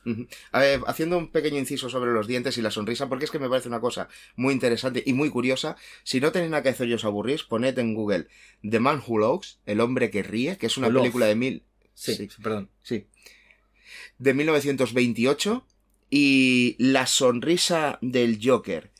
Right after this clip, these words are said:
Speaker 1: y gran parte de toda esta expresión y esta expresividad de la que estamos hablando viene directamente de ahí.
Speaker 2: Totalmente, ¿eh? Es que lo estoy viendo aquí delante y es totalmente el Joker.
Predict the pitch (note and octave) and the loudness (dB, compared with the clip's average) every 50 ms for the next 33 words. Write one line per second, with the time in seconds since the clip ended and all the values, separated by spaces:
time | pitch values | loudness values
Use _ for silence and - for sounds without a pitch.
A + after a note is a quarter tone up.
0 | _ _ - _ _ C#3 C#3 C3 A2+ - - A#2 A#2+ A2+ A#2+ C#3+ C#3+ D3+ F3 F3+ | _ _ -20 _ _ 4 4 4 2 0 -8 -14 -10 -2 0 2 2 4 2 0
1 | E3+ - F3 D#3 C#3 - C3 A#2 A2+ A2+ G#2+ - C3 C#3+ D3+ C#3 - - C#3+ B2+ | 0 0 0 0 0 0 0 0 0 0 2 2 2 2 2 2 0 0 0 -2
2 | - - - B2 A#2 G#2+ - - C3 C3 B2 B2 B2 B2 - C#3+ C3+ - - C3+ | -2 -4 -2 -2 0 0 0 0 2 2 2 2 0 -2 -2 -4 -4 -4 -6 -8
3 | B2 C3 B2+ A#2 G#2+ G#2+ G2+ A2 G#2 - C3 C#3+ D3 A#2+ B2 A#2+ C3+ D3 E3+ F3+ | -6 -2 -2 0 0 0 0 -2 -4 -4 -4 -2 -2 -2 0 0 -2 -2 -2 -4
4 | F#3+ G3 - - - - - A#2+ C#3+ D3+ D3 C3 A2+ A2 A2 A2+ B2 C3 C3+ E3+ | -6 -8 -10 -18 -20 -16 -2 2 2 2 4 2 0 0 2 2 2 4 4 2
5 | F#3 F3+ - - E3 F3 F3+ F#3 G3+ G3+ G3 - G3 G3+ - - _ _ - A#2 | 0 -2 -2 -4 -2 -2 0 -2 -2 -4 -2 -2 -4 -4 -4 -8 _ _ -12 -2
6 | A2 A#2+ A#2 A2+ A2+ A2 G#2 - - _ _ _ _ - G#2 G2+ G2 - - - | 0 2 2 4 4 2 0 -2 -6 _ _ _ _ -14 -12 -12 -12 -16 -4 -4
7 | B2 G#2+ A#2+ A#2 A#2 B2+ C#3 A#2+ G#2+ A2+ D3 E3 C#3 B2+ - A2+ - - B2 G#2+ | -2 0 0 0 0 -2 0 0 0 0 -2 -4 -8 -10 -12 -10 -4 -4 -4 -2
8 | - B2+ A#2+ B2 A#2+ A2+ A2 A#2 A2+ A2+ A2+ A#2+ B2 D3 C3+ A2+ G#2 - - G#2+ | 0 -2 -2 0 -2 -2 -2 -2 -2 -2 -2 -4 -4 -2 -4 -4 -4 -6 -6 -6
9 | A2 A2 A2+ A#2 A2+ B2 A2 G2 A2 G#2+ - - - | -4 -4 -4 -4 -4 -4 -4 -4 -4 -6 -8 -10 -18